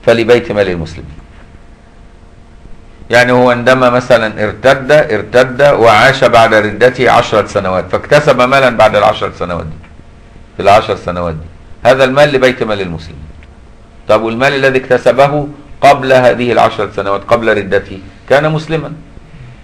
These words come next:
يبقى يرثه أولاده، لأنه ممكن يكون أولاده ساعدوه في كسب هذا المال في حال إسلامه،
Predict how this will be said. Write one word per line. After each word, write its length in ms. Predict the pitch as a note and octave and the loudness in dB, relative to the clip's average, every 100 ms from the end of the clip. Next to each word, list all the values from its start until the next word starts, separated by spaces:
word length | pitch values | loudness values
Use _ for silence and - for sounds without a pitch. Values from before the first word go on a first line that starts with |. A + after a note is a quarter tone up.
| - - - - - - - | -20 -20 -20 -20 -20 -20 -12
يبقى 320 | G#2 A#2 A2+ A2+ | -6 0 2 2
يرثه 460 | A2 A2+ C#3+ A2+ | -2 -4 -2 2
أولاده، 420 | A2+ G#2+ G2+ F2 D#2+ F2 | 2 2 0 0 -4 -4
لأنه 240 | G2+ A2+ | -4 -2
ممكن 280 | C3 D3 D3 | 0 0 -2
يكون 240 | B2+ D#3+ C3+ | -4 -2 0
أولاده 420 | B2+ C#3 D#3 D3 | 2 4 2 2
ساعدوه 380 | D3 B2+ C#3 E3 | 2 2 4 -2
في 120 | C#3 | 0
كسب 300 | D#3+ D#3+ D#3 | 0 2 4
هذا 180 | D#3 D#3 | 4 4
المال 340 | F3 G#3 - - - - - - - - - - - - - - - - - - | 2 -2 -4 -14 -20 -20 -20 -20 -20 -20 -20 -20 -20 -20 -20 -20 -20 -20 -20 -10
في 100 | A2 | -4
حال 180 | B2 C3 | 0 0
إسلامه، 600 | B2 - D#3+ F3+ A#2 | 0 0 2 2 0